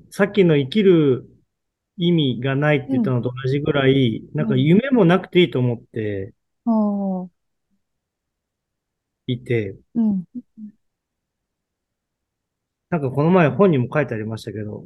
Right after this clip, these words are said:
Speaker 1: タイトルしか読んでないですけど、夢なんかなくていいみたいな。
Speaker 2: うん。
Speaker 1: 本当、
Speaker 2: うん。
Speaker 1: 夢があるっていうのは、夢を持っ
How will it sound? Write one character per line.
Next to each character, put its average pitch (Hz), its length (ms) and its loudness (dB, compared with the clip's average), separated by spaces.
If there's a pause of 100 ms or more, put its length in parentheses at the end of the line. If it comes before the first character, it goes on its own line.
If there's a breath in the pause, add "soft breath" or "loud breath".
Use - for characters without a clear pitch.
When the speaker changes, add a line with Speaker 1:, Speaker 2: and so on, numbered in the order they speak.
Speaker 1:
タ 170 120 0
イ 139 40 2
ト 131 80 0
ル 117 80 0
し - 60 -16
か 117 120 -8
読 107 40 -4
ん - 20 -6
で 110 60 -4
な 104 60 -6
い - 20 -10
で - 20 -10
す - 80 -20
け 110 60 -8
ど、 104 120 -8
夢 131 260 2
な 143 100 2
ん 127 60 0
か 110 100 -6
な 110 120 -2
く - 100 -20
て 101 120 -8
い 95 40 -8
い - 20 -12
み 92 100 -14
た 95 80 -14
い - 20 -14
な。 92 80 -16
Speaker 2:
う 208 680 -2
ん。 190 140 -6 (580)
Speaker 1:
本 160 160 0
当、 160 140 4
Speaker 2:
う - 40 2
ん。 - 80 -10 (120)
Speaker 1:
夢 254 360 6
が 262 220 6
あ 240 60 8
る 202 460 6
っ - 760 -20
て 160 80 -2
い - 20 0
う - 20 -2
の 135 120 0
は、 123 140 0 (100)
夢 208 320 4
を 156 340 4 (380)
持 208 200 0
っ - 120 -10